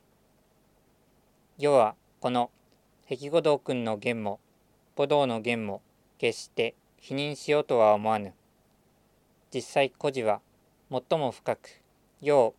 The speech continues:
愛していてくれたように思われる。余もまた、何人よりも一番深く孤児を信頼していた。孤児の原稿は一に余の脳裏に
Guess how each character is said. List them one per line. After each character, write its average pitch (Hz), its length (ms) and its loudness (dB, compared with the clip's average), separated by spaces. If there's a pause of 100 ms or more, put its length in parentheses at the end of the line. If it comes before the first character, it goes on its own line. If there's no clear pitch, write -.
愛 139 160 -2
し - 40 -18
て - 120 -8
い 110 100 -6
て - 140 -10
く - 100 -8
れ 135 80 0
た 139 140 2
よ 139 100 4
う 143 40 0
に 120 120 -4
思 104 180 -4
わ 107 100 2
れ 104 120 2
る。 95 160 -10 (1300)
余 151 140 0
も 131 120 0
ま 104 160 -4
た、 110 280 -4 (720)
何 131 160 -4
人 - 220 -6
よ 151 100 4
り 139 140 -2
も 113 180 -2
一 - 220 -10
番 135 200 2
深 - 220 -4
く - 160 -14 (500)
孤 156 140 -4
児 139 120 2
を 110 120 2
信 120 240 -10
頼 110 140 4
し - 80 -12
て 120 120 -8
い 101 60 -8
た。 101 260 -4 (1600)
孤 165 120 -2
児 160 100 -6
の 127 220 0
原 113 180 -4
稿 113 280 0
は 110 200 2 (320)
一 135 240 -10
に 117 220 -6 (420)
余 151 140 0
の 123 100 0
脳 123 160 0
裏 123 120 -2
に 110 280 -8